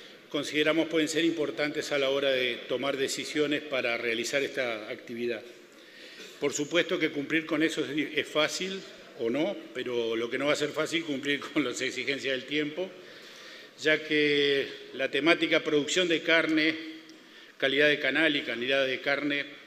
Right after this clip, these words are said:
eh, cada una de ellas podría ser tranquilamente una conferencia o probablemente un seminario en sí mismo. O sea que va a ser muy difícil que en media hora yo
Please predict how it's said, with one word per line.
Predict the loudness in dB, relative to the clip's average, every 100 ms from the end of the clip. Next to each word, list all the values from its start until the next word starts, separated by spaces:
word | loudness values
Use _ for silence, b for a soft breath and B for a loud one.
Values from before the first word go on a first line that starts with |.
| -6
eh, | -2 0 0 -2 -2
cada | 0 2
una | 2 2
de | 2
ellas | 0
podría | -4 -2 -2 -2
ser | -4 -6 -6
tranquilamente | -6 -4 -2 -2 -2 -2 -2 -2 -4 -10 B B B B B B -4
una | 0 2 0
conferencia | -2 -2 0 2 0 0 0
o | 0
probablemente | 0 2 2 0 -4
un | -4
seminario | -2 -2 -2 -2 -2
en | -6
sí | -6 -4
mismo. | -6 -6 -10
O |
sea | -6 -4 -2
que | -2 -2
va | -2
a |
ser | -4 0
muy | 0 0
difícil | 0 -4 -2 -4 -4
que |
en | -2
media | 0 0 0
hora | 0 -2
yo | -4 -4 -6